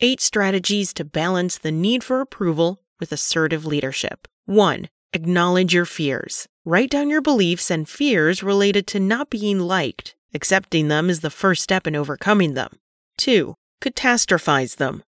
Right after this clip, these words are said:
Imagine the worst thing that would happen if those fears were realized.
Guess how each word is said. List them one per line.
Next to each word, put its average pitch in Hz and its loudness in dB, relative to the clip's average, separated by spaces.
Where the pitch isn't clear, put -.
Imagine 269 4
the 311 4
worst 185 2
thing 165 2
that 156 0
would 151 -2
happen 160 2
if 147 -2
those 151 2
fears 165 0
were 151 -2
realized. 143 -2